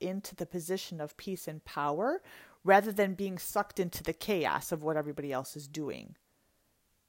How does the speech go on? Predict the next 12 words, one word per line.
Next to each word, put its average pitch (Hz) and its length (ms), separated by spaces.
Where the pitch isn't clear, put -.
And 165 160
then 180 220
you 180 80
go 165 180
about 156 380
your 143 80
day. - 320
Try 277 320
it 392 220
for 247 260
a 226 80
week 185 460